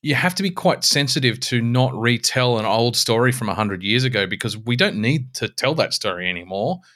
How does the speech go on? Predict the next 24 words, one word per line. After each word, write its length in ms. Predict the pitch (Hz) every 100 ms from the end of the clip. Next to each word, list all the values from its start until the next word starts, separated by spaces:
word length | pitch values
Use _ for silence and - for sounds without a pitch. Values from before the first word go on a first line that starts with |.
| _ _ -
And 160 | 120
if 100 | 127
you 80 | 120
did 300 | - 160 180
tell 240 | - 95 92
it, 120 | 98 _ _ _ _ _ _ _
it'd 200 | 139 143
almost 600 | 147 165 165 160 135 131
be 180 | 135 123
a 80 | 110
rebuild 720 | 107 107 120 131 127 113 110
from 220 | - 101
scratch 840 | 87 - 123 110 - - - - - _ _ _ _
to 100 | -
keep 320 | 127 127 120
it 100 | 120
relevant 600 | - 104 110 113 98 92 - _ _ _ _ _ _
and 220 | 113 113
to 100 | -
keep 320 | - 123 110
it 80 | 113
in-, 200 | 104 101 - -
inclusive 1000 | 113 101 - 123 110 - 101 92 90 - -
and, 420 | 101 98 98 101